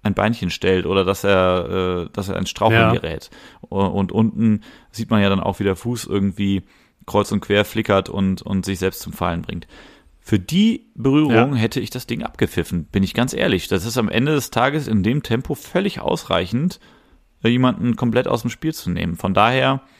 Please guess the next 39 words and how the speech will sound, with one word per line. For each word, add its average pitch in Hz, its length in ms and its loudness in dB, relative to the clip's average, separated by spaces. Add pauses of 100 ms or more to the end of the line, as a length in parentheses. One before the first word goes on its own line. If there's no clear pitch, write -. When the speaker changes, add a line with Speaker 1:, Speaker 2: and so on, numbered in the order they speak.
(400)
Speaker 1:
glaub, 120 460 0
hab 127 140 -2
ich 127 80 -4
irgendwie 135 180 0
das 120 100 -4
Gefühl, 135 240 -2
da 127 100 4
wurde 127 540 2
in - 180 -2
die 117 100 4
falsche 127 340 0
Region 120 280 0
des 117 140 -4
Körpers - 280 -4
geguckt. - 400 -10
Ich - 80 -20
weiß 107 160 -2
nicht, 90 240 -6
wie 110 240 -2
siehst 120 220 -2
du 147 40 0
das? 98 180 0
Hättest - 160 -8
du's 123 120 -10
gepfiffen? - 360 -8 (2000)
Speaker 2:
Ja, 135 360 4
ich, - 340 -10
also 139 280 4 (400)
ich 151 160 0
hätte 170 220 0
gesagt, 127 680 2 (300)
hätte 127 220 2
das 127 140 2
initial 123 640 2
abgepfiffen, 156 580 0
hätte 120 180 2
ich - 40 -10
gesagt, 113 320 -2
okay, 175 540 2